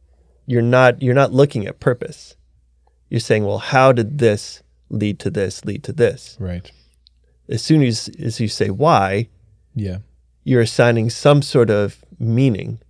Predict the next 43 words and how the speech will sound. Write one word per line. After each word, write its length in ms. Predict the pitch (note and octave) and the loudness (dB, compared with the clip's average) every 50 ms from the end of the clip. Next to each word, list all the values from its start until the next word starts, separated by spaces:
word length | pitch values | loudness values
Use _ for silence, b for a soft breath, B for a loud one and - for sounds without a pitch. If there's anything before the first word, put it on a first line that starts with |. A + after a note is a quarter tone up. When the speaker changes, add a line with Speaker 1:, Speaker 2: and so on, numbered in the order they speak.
| _ _ _ _ - | _ _ _ _ -10
Speaker 1:
or 100 | - - | -10 -8
purpose 400 | - - F3 E3+ - - E2+ - | -4 0 0 0 0 -2 -12 -12
to 80 | - - | -12 -12
it. 220 | - - - - - b b b b b b b | -14 -14 -18 -20 -20 b b b b b b b
Speaker 2:
Yeah, 280 | b G#2+ A2 G#2+ G2 G2 | b -2 -2 0 0 -2
it's 180 | A2 G#2+ - - | -4 -4 -6 -4
that 200 | - A#2+ A#2 - | -4 -4 -4 -2
classic, 420 | - - B2+ B2 A2+ - A2 F#2+ - - | 2 2 2 2 2 0 -4 -6 -6 -8
uh, 160 | - G2 G2 G2 | -8 -6 -6 -6
Jurassic 440 | G2 A2 A2 G#2 G#2 - G#2+ F#2 | -2 -2 -2 0 -2 -4 -6 -6
Park 280 | - - A#2 G#2 G2 - _ _ _ _ _ _ - | -2 0 0 0 -2 -4 _ _ _ _ _ _ -8
thing, 240 | - G2+ F#2 C#2+ F2+ | -6 -6 -6 -6 -8
right? 240 | F2+ F#2+ G2 G2+ F#2 | -8 -6 -6 -8 -8
You 100 | G#2+ A2 | -8 -8
know, 180 | G2 F#2+ F#2+ - b b b b b | -6 -6 -8 -10 b b b b b
they 80 | - G2+ | -6 -6
were 80 | G2+ | -2
so 160 | - - B2+ | 0 2 2
busy 360 | A#2+ B2 A#2+ G#2+ G#2+ G#2 G2 - b b b b b b b _ | 4 4 4 2 2 -2 -4 -6 b b b b b b b _
asking 480 | - G#2+ A2 F#2+ - - A2 G#2 G2+ G2 | -4 -4 -4 -4 -4 -4 -6 -4 -2 2
whether 300 | A2 A#2+ B2 A#2 A#2 A2 | 4 4 4 6 4 2
they 80 | G#2 G2+ | 0 0
could 180 | - - G2 G2 | -2 -4 -6 -4
do 160 | G2+ F#2 F#2 | -4 -4 -2
this, 300 | F#2 F#2 A2 - - - | -4 -4 -6 -8 -8 -8
they 100 | - G2+ | -8 -6
didn't 180 | G2 A#2+ A#2 G#2+ | -2 -2 -2 -2
stop 100 | A2 G2 G2 | -2 -2 -4
Speaker 1:
Mm-hmm. 20 | |
Speaker 2:
to 100 | G2+ - | -4 -4
ask. 420 | E2+ F#2 F#2+ F#2+ - - _ - - _ _ _ _ _ _ _ _ _ _ _ _ _ _ - | -6 -6 -6 -6 -10 -12 _ -20 -20 _ _ _ _ _ _ _ _ _ _ _ _ _ _ -10
No, 100 | G#2 F#2 | -8 -8
no, 120 | E2+ D#2+ E2 - - | -8 -10 -14 -14 -12
did 80 | G2+ | -10
I 20 | G2 | -8
have 120 | G#2 G2+ | -8 -6
that 100 | G#2 F#2+ | -8 -8
right? 200 | F#2 G2+ G#2 - _ _ _ _ _ _ _ _ _ _ _ _ _ _ _ _ - | -8 -10 -12 -14 _ _ _ _ _ _ _ _ _ _ _ _ _ _ _ _ -2
Speaker 1:
Yeah, 220 | - B2 G2+ - - _ | -2 -2 -2 -2 -6 _
they 100 | - G#2+ | -8 -4
didn't 180 | G2+ G#2+ G2+ G2 | -4 -2 -2 -2
ask 200 | G2+ G#2 - - | -4 -6 -6 -6
why. 460 | A2 G#2 G2 G2 G2 F#2+ G2 G#2+ | -6 -6 -4 -4 -6 -8 -10 -12